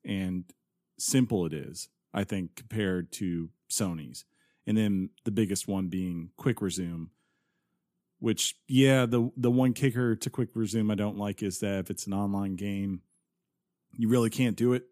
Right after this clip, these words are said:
right? Um, but for the most part, it's just nice to be able to press a button and it's like, "Oh, yeah, here I am. I'm right where I just was," even though I was playing this other game two,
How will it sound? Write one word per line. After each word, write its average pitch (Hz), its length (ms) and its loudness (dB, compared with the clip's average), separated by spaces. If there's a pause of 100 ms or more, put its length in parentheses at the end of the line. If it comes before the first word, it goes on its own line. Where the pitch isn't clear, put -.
(340)
right? 113 300 0 (320)
Um, 92 520 -2 (200)
but 98 300 0 (560)
for 131 100 0
the 110 60 2
most 113 300 2
part, 98 220 -4
it's 107 160 -2
just 131 160 -2
nice 110 400 2
to 110 60 -10
be 113 140 4
able 101 140 0
to 98 120 0 (160)
press 123 240 0
a 101 60 -4
button 92 500 -2 (260)
and 98 140 -2
it's 90 160 -4
like, 92 160 -6
"Oh, 101 240 -2 (160)
yeah, 107 240 2 (180)
here 120 220 2
I 107 80 2
am. 104 320 0 (180)
I'm 101 160 0
right 107 140 0
where 104 180 0
I 95 80 -2
just 92 280 -8
was," 90 360 -4 (420)
even 107 200 2
though 98 160 0
I 95 80 0
was 92 140 -2
playing 98 320 -2
this 92 160 -4
other 92 180 2
game 90 280 -2
two, 90 280 -6